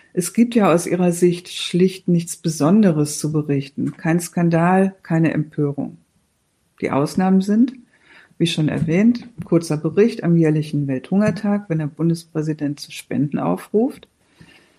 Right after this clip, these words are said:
Zweitens, alle Jubeljahre eine Doku über den Stand des Projekts, auf das sich die Staaten in den Vereinten Nationen verpflichtet haben, bis zweitausenddreißig den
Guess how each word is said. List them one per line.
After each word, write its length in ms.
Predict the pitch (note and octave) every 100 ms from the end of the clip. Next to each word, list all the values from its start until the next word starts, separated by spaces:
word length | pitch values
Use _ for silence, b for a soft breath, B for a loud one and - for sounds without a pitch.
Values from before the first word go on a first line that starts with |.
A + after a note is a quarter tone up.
| b _
Zweitens, 600 | - D3+ D3+ D#3 A3+ A#3
alle 180 | - E3
Jubeljahre 760 | D#3+ F#3+ G#3+ G3+ F3 E3+ E3 -
eine 200 | D#3 D#3
Doku 540 | D#3 G3+ G#3+ G#3+ G3+
über 220 | D#3 D#3+
den 180 | D3+ D3
Stand 440 | - - C3+ D#3+
des 160 | G3 -
Projekts, 500 | - F#3 F#3 F#3+ -
auf 180 | - -
das 200 | E3 E3
sich 180 | E3 -
die 240 | D#3+ D#3 b b b b b b
Staaten 520 | - - E3 E3+ F3+
in 120 | - E3+
den 120 | E3
Vereinten 440 | E3 D3 D3+ D#3
Nationen 480 | D3+ D3+ D3+ D3+ F3+
verpflichtet 680 | - F#3+ - F#3+ - G3 G3
haben, 300 | F#3 G3+ G#3
bis 160 | -
zweitausenddreißig 1120 | - D#3+ E3 E3 D3+ D3+ - B2+ D3+ F3 G3 -
den 240 | E3 D#3